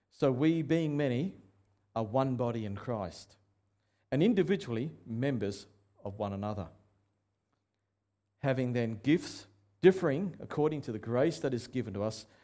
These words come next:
let us use them. If prophecy, let us prophesy in proportion to our faith. Or ministry, let us use it in our ministering.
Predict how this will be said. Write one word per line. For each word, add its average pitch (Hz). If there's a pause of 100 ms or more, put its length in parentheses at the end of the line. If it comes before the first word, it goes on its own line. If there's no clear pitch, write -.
(180)
let 123
us -
use 147
them. 92 (920)
If -
prophecy, 143 (380)
let 101
us 104
prophesy 110 (180)
in 110
proportion 113
to 107
our 101
faith. 110 (760)
Or 139
ministry, 180 (460)
let 139
us 127
use 180
it 117 (320)
in 113
our 107
ministering. 120